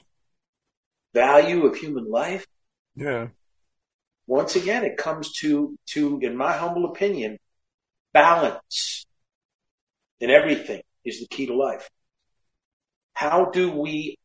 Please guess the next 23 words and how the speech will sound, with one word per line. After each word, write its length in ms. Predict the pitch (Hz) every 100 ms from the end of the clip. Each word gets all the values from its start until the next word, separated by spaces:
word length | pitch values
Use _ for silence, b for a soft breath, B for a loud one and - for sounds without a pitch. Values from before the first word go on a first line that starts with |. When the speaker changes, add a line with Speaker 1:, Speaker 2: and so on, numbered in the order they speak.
| -
Speaker 1:
balance 800 | 131 185 190 - - - - - _ _ _ _ _ _ _ _ _ _ _ _
and 300 | 120 127 127
use 760 | 123 196 208 117 98 - - - _ _ _ _ _ _ _ _ _ _ _ _ _
this 260 | 151 - -
technology? 760 | 147 135 147 185 214 120 - - - - _ _ 131
In 100 | 156
other 240 | 190 208
words, 200 | 196 196
bro, 280 | - 185 170
I 60 |
hate 160 | 175 196
to 60 | 139
say 260 | - 185
it. 100 | 113
I 60 | 113
once 280 | 160 190 -
saw 160 | 196
this 220 | 143 -
chick 240 | - 156 -
who 100 | 123
was 120 | 117
an 80 | 123
alcoholic, 720 | 120 117 117 113 117 101